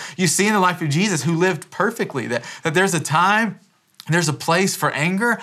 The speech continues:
But I think that's different than what James is getting at here. He's talking about an anger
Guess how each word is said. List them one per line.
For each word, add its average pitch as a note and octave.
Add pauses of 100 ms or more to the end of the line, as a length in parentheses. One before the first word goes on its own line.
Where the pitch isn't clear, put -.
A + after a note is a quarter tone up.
(260)
But E3+
I F3
think G3+
that's G#3
different G#3+
than F#3+
what D#3+
James E3+
is E3
getting F3
at G#2+
here. - (1120)
He's C#3+
talking F#3
about E3+
an D3
anger D3+